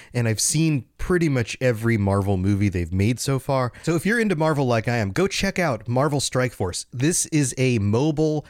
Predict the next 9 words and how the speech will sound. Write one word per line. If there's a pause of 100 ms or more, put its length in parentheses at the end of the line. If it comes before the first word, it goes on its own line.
(120)
squad (160)
R
P
G.
You
can
collect
and
unlock